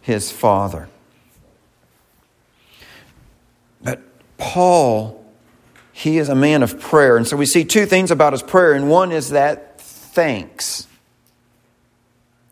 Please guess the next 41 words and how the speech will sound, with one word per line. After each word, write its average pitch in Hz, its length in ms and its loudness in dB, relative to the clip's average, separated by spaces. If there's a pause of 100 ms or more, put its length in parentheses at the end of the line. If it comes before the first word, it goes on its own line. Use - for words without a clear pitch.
He 143 140 -4
had 147 140 -2
a 131 40 0
lot 147 440 0
that 135 100 0
he 143 160 -4
was 131 240 -2
thankful 143 540 -4
for. 110 200 -2 (140)
And 160 160 0
this 226 160 0
was 196 120 -2
something 185 280 0
he 190 140 0
didn't 214 240 2
have 175 280 0
anything 220 520 0
to 208 100 2
do 196 240 0
with. - 280 -6
He 165 160 0
didn't 185 180 0
have 151 200 2
anything 226 340 -2
to 214 60 -2
do 185 260 2
with 143 300 0 (220)
how 175 260 2
the 151 160 0
Romans 151 460 -2
were 123 140 -4
praised 135 680 0 (220)
throughout 143 560 0
the 139 60 -2
Roman 135 360 0
Empire 131 480 0
for 123 360 0
their 113 380 -2 (1600)
faith 139 320 -4
in 113 120 -4
God. 120 360 -6